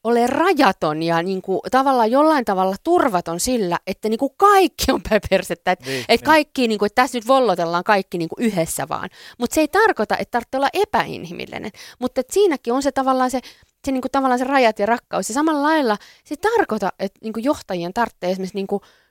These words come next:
Speaker 1: nyt, niinku, tiedätkö, siellä vuo-, <laughs> vuotaa kaikki mahdolliset, niinku, asiansa siellä. Mut se, ne voi tuoda sinne sitä inhimillistä. Ja nimenomaan sitä, että,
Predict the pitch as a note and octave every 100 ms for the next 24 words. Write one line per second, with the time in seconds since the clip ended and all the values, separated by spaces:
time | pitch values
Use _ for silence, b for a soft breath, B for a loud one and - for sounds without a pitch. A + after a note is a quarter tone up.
0 | - C#4+ C4+ G#3+ G#3 B3+ A#3 A#3 C4+ B3+
1 | G#3+ - _ _ - G3+ C#4+ B3+ - A3+
2 | - C#4+ G#3 A3+ A3+ A#3+ D#4 C#4+ G#3+ G#3+
3 | - C#4+ D4 - G#3+ A3+ G3 G3 F#3+ -
4 | B B B B G3 F#3 F3+ - A3+ A#3
5 | G#3+ E3+ E3+ F3 - - F3 G3+ D#3 D3+
6 | E3+ _ B3 D4+ - D#4 - _ _ _
7 | - B3 C#4 E4 E4 - F4+ F4+ G3 E3
8 | - - G#3+ E3+ - F#3+ - C4 G#3 D#3
9 | D3+ A2 F3+ - - B B B C4 G4
10 | C4 F#3+ E3+ E3+ F#3+ G3 D#3+ - - -